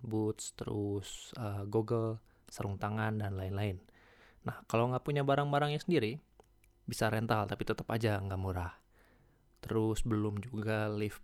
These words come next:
pasnya, karena nggak mungkin kalau setiap turun dari slope, manjatnya harus jalan kaki. Dan akomodasinya juga yang mahalnya luar biasa, bahkan untuk satu malam doang. Karena emang musim dingin jadi andalan warga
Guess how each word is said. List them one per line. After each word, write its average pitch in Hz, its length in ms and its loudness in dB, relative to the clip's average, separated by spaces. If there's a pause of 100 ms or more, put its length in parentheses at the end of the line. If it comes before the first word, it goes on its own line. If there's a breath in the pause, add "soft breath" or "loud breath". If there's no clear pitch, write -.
pasnya, 139 800 -4 (320)
karena 104 400 -2
nggak 101 200 -2
mungkin 107 360 0
kalau 98 160 -4
setiap - 400 -4
turun 107 320 0
dari 101 320 0
slope, - 400 -2 (160)
manjatnya 107 480 -2
harus 107 640 -4 (160)
jalan 107 240 -2
kaki. - 400 -6 (480 loud breath)
Dan 104 320 -4 (160)
akomodasinya 113 800 0
juga 110 320 4
yang 104 240 0 (560)
mahalnya 104 400 0
luar 104 240 2
biasa, 101 400 -4
bahkan 120 400 -2
untuk - 240 -6
satu - 160 0
malam 104 320 2
doang. 80 240 -4 (720 loud breath)
Karena 120 560 2
emang 120 400 0
musim 123 320 -2
dingin 123 400 0
jadi 120 480 0
andalan 107 560 0
warga 101 480 -4